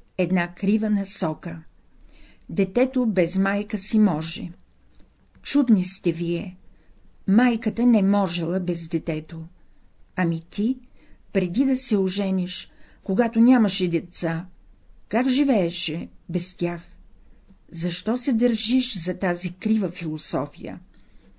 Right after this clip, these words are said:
Някои казват: "Аз без радости в живота не мога да живея." Можеш. Всеки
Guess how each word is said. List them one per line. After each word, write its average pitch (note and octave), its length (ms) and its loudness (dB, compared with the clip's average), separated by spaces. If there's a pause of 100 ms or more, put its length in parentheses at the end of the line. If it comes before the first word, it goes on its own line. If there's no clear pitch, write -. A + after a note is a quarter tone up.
(220)
Някои F#3 460 0
казват: E3 540 -6 (680)
"Аз A3+ 280 0
без F#3 240 0
радости G3 580 0
в D3+ 40 -8
живота G3+ 680 -2 (420)
не F3 180 2
мога F3 320 2
да F3+ 100 -2
живея." D#3+ 640 -6 (880)
Можеш. F3 800 -2 (480)
Всеки C4 560 2